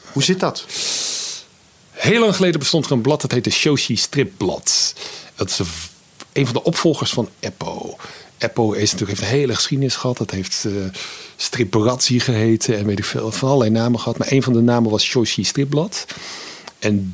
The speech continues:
Speaker 2: die waren altijd op zoek naar nieuwe strips. En toen heeft Hanko mij een keer benaderd en zei, "Zullen wij iets samen gaan doen?" Hebben we de, eh, eh, zitten brainstormen. En toen kwamen we samen op het concept, "We moeten een beetje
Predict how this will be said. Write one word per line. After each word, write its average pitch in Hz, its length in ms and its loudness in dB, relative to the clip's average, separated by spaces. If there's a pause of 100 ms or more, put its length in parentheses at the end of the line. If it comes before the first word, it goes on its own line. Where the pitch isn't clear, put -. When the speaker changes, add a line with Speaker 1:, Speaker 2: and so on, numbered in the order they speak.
Speaker 2:
die 127 460 4
waren 107 200 2
altijd 98 180 -2
op 90 80 -4
zoek 95 120 -2
naar 101 100 2
nieuwe 95 200 2
strips. 123 440 -2
En 95 140 -4
toen 98 140 -2
heeft 95 120 0
Hanko 110 340 0
mij 101 180 2
een 98 60 0
keer 98 200 0
benaderd 95 300 0
en 92 120 -2
zei, 95 120 -2
"Zullen 98 200 2
wij 113 120 -2
iets 127 200 -2
samen 101 260 -2
gaan 92 180 -2
doen?" 98 240 0 (420)
Hebben 92 200 -4
we 92 80 -2 (380)
de, 101 380 2
eh, - 280 -6
eh, 82 60 0
zitten - 260 0
brainstormen. 107 640 4
En 104 80 -4
toen 104 200 -2
kwamen 104 380 0
we 92 60 -4 (640)
samen - 540 0 (380)
op - 160 -14
het - 100 -4
concept, 117 340 2
"We 117 60 2
moeten 110 180 4
een 104 80 4
beetje - 240 0